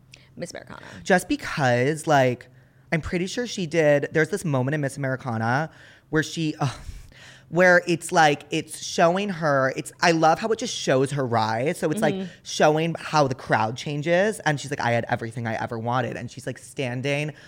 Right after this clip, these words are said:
Speaker 2: proud and tall. And you just, like, and it's the entire crowd for nineteen eighty-nine.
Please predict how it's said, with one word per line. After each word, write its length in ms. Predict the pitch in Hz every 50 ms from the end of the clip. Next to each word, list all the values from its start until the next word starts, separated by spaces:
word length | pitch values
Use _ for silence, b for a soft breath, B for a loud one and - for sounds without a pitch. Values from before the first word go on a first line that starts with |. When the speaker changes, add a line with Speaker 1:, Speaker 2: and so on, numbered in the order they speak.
| B B B
Speaker 2:
proud 400 | B - - - 135 123 123 139
and 160 | 139 139 143 -
tall. 380 | - - 120 117 123 139 143
And 180 | - 127 131 131
you 180 | 120 120 113
just, 320 | 104 - 123 117 104 - -
like, 280 | 127 110 104 104 - - b b b b b -
and 120 | 139 127
it's 260 | 123 120 - - - - -
the 200 | 135 120 113 -
entire 1000 | 120 117 107 - - - - - - 113 113 110 110 110 110 110 110 113 117 113
crowd 580 | - - - - 117 107 104 101 107 113 113 -
for 80 | 139
nineteen 360 | 127 117 110 110 110 - 127
eighty-nine. 580 | 117 110 117 110 104 107 110 104 117 135 160 165